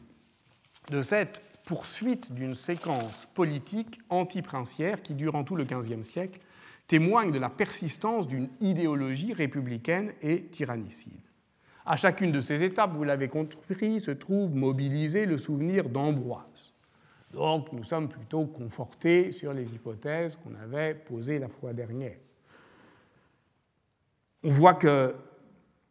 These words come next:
le nom d'Ambroise ne se laisse pas manipuler si aisément par la politique mémorielle des vainqueurs. D'abord parce que ceux-ci hésitent inévitablement. Oublier Ambroise ou se rappeler à son bon souvenir.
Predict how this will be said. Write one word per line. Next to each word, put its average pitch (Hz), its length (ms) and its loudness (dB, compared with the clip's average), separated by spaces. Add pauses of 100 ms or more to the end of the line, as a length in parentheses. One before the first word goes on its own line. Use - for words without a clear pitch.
le 135 120 -2
nom 160 200 8
d'Ambroise 139 640 4
ne 127 40 -2
se 127 140 -4
laisse 131 200 -2
pas 151 140 2
manipuler 131 720 0
si 135 300 -4
aisément 127 480 0
par 127 100 -2
la 120 100 -2
politique 117 440 -6
mémorielle 123 560 -2
des 120 100 -2
vainqueurs. 123 480 -4 (960)
D'abord 143 340 6
parce 143 320 -2
que 170 220 0
ceux-ci 151 560 0
hésitent 139 480 0
inévitablement. 120 800 -4 (400)
Oublier 160 560 6
Ambroise 143 720 -4 (580)
ou 147 140 2
se - 140 -2
rappeler 143 600 2 (480)
à 139 100 -4
son 135 200 -8
bon 123 180 -4
souvenir. 110 420 -10